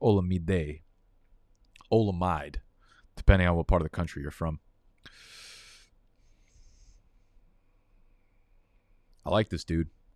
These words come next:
I like this. He was a very good deep threat in, uh, in college at Virginia. He was, he was a playmaker.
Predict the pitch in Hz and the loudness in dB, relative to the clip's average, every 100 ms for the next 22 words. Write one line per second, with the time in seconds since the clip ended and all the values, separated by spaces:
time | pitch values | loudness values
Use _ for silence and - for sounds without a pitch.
0 | _ 87 101 110 82 - 104 95 78 98 | _ 0 2 0 -2 -4 -2 -2 0 4
1 | 113 110 107 95 101 95 92 80 - - | 4 4 0 0 -2 -2 -2 -4 -6 -10
2 | 82 82 82 80 85 82 90 85 78 80 | -6 -2 0 0 -2 -2 0 2 0 -4
3 | - 82 85 80 73 - _ _ _ _ | -6 -10 -12 -14 -16 -20 _ _ _ _
4 | _ _ _ _ _ _ _ _ _ _ | _ _ _ _ _ _ _ _ _ _
5 | _ _ - 87 87 87 90 - 107 85 | _ _ -6 -4 -2 -2 -2 2 2 2
6 | 76 71 | -4 -8